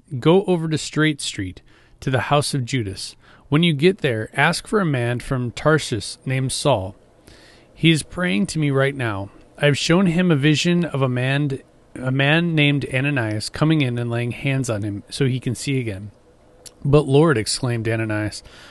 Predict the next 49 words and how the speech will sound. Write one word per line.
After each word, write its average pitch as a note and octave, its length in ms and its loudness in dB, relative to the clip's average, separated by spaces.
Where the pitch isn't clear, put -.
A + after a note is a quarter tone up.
"I've A#2+ 180 4
heard G3 180 4
many E3+ 300 2
people C3+ 300 0
talk C#3+ 340 0
about B2 220 2
the A#2+ 80 -8
terrible D#3 400 0
things D3+ 340 0
this A#2 180 -6
man C3+ 200 0
has B2 220 -2
done B2+ 360 0
to C3 80 -2
the A#2+ 120 -2
believers B2 500 -2
in B2 100 -2
Jerusalem, A#2+ 540 0
and C#3 80 2
he E3 100 6
is E3 200 6
authorized D3 560 4
by C3+ 100 0
the B2 140 -2
leading D3 340 0
priests - 360 -2
to C3 100 -4
arrest C3 340 0
everyone C#3+ 400 -2
who C3+ 160 -8
calls C#3+ 340 -2
upon A#2+ 240 -4
your A#2+ 120 -4
name." C#3 300 -4
But B2+ 100 0
the B2 80 0
Lord C3 300 0
said, G#2 320 -6
"Go, D#3 200 4
for E3 180 0
Saul B2 500 2
is C3 160 -4
my A#2+ 140 -2
chosen C#3+ 500 -2
instrument A#2+ 760 -8
to C3+ 100 -4
take C#3 320 0
my C#3 140 -2
message A2 600 -8